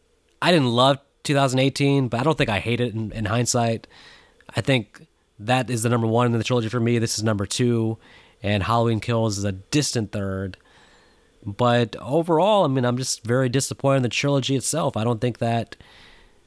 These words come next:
given you had Jamie Lee Curtis back, you had a chance to retell the whole story. I think for me, I go back and say Halloween two, Halloween H two O. I'm, I'm good sticking with that as, like, the preferred, the preferred timeline.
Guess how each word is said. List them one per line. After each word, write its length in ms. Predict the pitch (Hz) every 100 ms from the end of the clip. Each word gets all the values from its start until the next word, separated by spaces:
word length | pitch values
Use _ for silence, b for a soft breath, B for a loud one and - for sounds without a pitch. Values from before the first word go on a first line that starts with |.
| b _ _ - 98
given 340 | 101 135 156 139
you 60 |
had 180 | 139 139
Jamie 240 | 113 135
Lee 100 | 147
Curtis 300 | 131 131 160
back, 360 | - 156 151 147
you 60 | 123
had 120 | 117
a 40 |
chance 340 | - 131 135 -
to 80 |
retell 300 | 117 131 135
the 60 | 123
whole 140 | 127
story. 560 | 120 - 123 143 147 147 _ B B B B B B B _ _
I 140 | - 117
think 360 | - 143 131
for 100 | -
me, 280 | 113 120 156
I 100 | 147
go 160 | 131 135
back 260 | 131 131
and 120 | 139 123
say 500 | - 131 131 127 120 _ - -
Halloween 560 | - 131 139 135 135
two, 400 | 120 - 147 160
Halloween 380 | 131 139 147 147
H 260 | 127 135 -
two 200 | 123 135
O. 260 | 165 175
I'm, 260 | 151 135 139 B B B B
I'm 180 | 127 123
good 160 | 156
sticking 320 | - 151 160
with 80 | 156
that 160 | 139 165
as, 100 | 123
like, 160 | 131
the 60 | -
preferred, 640 | 107 - 131 131 131 117 -
the 60 |
preferred 320 | 107 - 135
timeline. 480 | 135 135 135 95 71